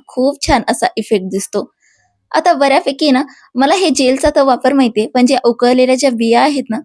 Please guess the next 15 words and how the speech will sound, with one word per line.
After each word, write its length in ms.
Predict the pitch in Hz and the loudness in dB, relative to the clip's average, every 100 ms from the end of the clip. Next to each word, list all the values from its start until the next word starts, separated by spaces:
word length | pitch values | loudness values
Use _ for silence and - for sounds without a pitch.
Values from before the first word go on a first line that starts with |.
| _ _ _ - | _ _ _ 0
त्यांचं 340 | 277 302 370 | 0 0 0
काय 180 | 370 349 | 0 0
करावं 360 | 277 262 247 - | 2 2 2 -2
हे 220 | - 277 | -2 0
मला 240 | 294 240 226 | 2 2 2
माहित 260 | 269 262 196 | 2 0 -2
नाही. 160 | 190 _ - | -8 _ -6
तुम्ही 240 | 240 277 | -2 -2
काय 200 | 294 285 | 2 0
करतात 340 | 277 208 226 - | 2 -2 -2 -4
ना, 100 | 233 285 _ _ - | -4 -6 _ _ -6
मला 140 | 254 254 | -2 -2
कमेंटमध्ये 600 | 254 226 247 294 226 254 | 0 0 0 -2 0 2
नक्कीच 400 | 220 - 190 - | 0 -2 -12 -6
कळवा. 320 | 196 185 | -4 -2